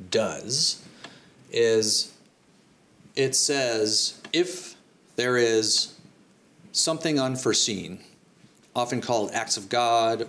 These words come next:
or, you know, very often it's spelled out: flood, fire, um, civil unrest, right, war, things like this.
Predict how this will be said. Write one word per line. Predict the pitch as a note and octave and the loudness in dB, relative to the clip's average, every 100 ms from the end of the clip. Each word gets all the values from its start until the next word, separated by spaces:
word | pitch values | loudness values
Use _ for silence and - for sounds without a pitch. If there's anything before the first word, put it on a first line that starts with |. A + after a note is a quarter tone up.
| - | -6
or, | F#2 F2+ F2 F2 - _ - - - - | -6 -4 -6 -8 -12 _ -20 -20 -12 -4
you | |
know, | G#2 F#2+ G2 - | -2 -2 -8 -6
very | A2 A#2 A#2 | 0 2 2
often | A2+ A#2 G#2+ | 2 2 0
it's | G2+ - - - | 0 -2 -2 -2
spelled | - - A#2+ A#2 G#2+ | -2 0 0 2 2
out: | G#2+ G#2+ G#2+ - - | 2 2 0 -4 -14
flood, | - - G2 F#2+ F#2 - - | -10 -4 -2 -2 -8 -18 -4
fire, | G2+ G2+ G2 F#2+ F2+ - _ - - | 0 0 0 -2 -6 -20 _ -20 -6
um, | G2 G2 G2 F2 E2 - - - _ _ - _ - - - - - - - | -2 0 0 -4 -12 -18 -20 -20 _ _ -20 _ -20 -20 -16 -14 -14 -8 -2
civil | - A#2 G#2+ G#2+ | 0 0 2 2
unrest, | G2 G2 G2 - - - - | 0 0 0 0 0 -4 -6
right, | G#2 G#2 G2+ | -2 0 -2
war, | G2 G2 G#2 G#2 G#2 | -2 0 2 0 -2
things | A2 A2 | -4 -2
like | A#2+ A#2 | 0 0
this. | D#3 - - | 0 0 -2